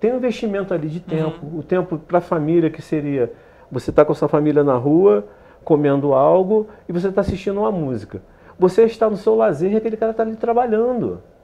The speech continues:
Speaker 1: E as pessoas invertem o papel, né? Pô, esse cara tá aqui me, me enchendo o saco, eu tô ali pedindo música, dando exemplo dos bares, né? E aí no final o cara se dá um,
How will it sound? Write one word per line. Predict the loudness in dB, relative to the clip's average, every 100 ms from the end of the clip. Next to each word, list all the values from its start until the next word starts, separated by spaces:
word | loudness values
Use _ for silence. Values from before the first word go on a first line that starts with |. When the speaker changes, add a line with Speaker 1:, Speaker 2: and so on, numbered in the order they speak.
| _ _ _ _ _ _ -2
Speaker 1:
E | 0
as | 2
pessoas | 4 2 4 4 4
invertem | 4 2 2 2
o | 0
papel, | 0 0 2 2 2
né? | 0 -2
Pô, | -2
esse | -2
cara | -4 -2
tá | -4
aqui | -4 -8
me, | -6 -6
me | -6
enchendo | -8 -8 -8
o |
saco, | -4 -2 -2 -2
eu |
tô | -2
ali | -4
pedindo | -4 -4 -2 -2
música, | -4 -4 -4 -4 -4
dando | -4 -6 -6
exemplo | -6 -8 -8
dos | -8 -4
bares, | -2 0 0 -2 -4
né? | -6 -10 -18 -20 -20 _ -20 -20 _ _ _ 2
E | 6
aí | 6
no | 2 -2
final | -2 -2 -2
o | -2
cara | -2 -2 -4 -8 -20 -20
se | -20 0
dá | 0
um, | 0